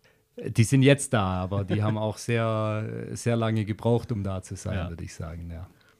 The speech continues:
Speaker 2: Ja, und wenn wir jetzt mal noch auf deinen aktuellen Verein zu sprechen kommen, den V F L Gemrikheim,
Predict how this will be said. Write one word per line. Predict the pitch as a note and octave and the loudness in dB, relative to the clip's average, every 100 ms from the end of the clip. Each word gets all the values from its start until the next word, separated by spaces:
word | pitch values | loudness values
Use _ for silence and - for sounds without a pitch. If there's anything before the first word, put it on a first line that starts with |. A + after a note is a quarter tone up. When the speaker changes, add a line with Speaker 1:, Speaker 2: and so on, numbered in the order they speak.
| _ - - - | _ -20 -6 4
Speaker 2:
Ja, | G2+ | 6
und | A2 | 6
wenn | G#2 | 4
wir | G#2 | 2
jetzt | G#2+ - | 2 2
mal | B2 | 2
noch | A2+ | 4
auf | F#2+ G#2 | 0 0
deinen | - G2+ G2 - | 2 2 0 -4
aktuellen | A2 - G#2+ F2 G2+ | -6 4 4 4 -2
Verein | - E2 G2 | -2 4 4
zu | - | 2
sprechen | C3 - C3+ C#3+ | -2 0 2 4
kommen, | C#3 C#3+ D3+ C#3 | 6 4 4 0
den | G2+ G2 | 0 -2
V | - F#2+ A2+ | -2 6 6
F | B2 | 6
L | - F2+ - - | 2 2 2 0
Gemrikheim, | D2+ G2 G#2+ B2+ - C3+ C#3 | 0 2 2 -2 2 6 6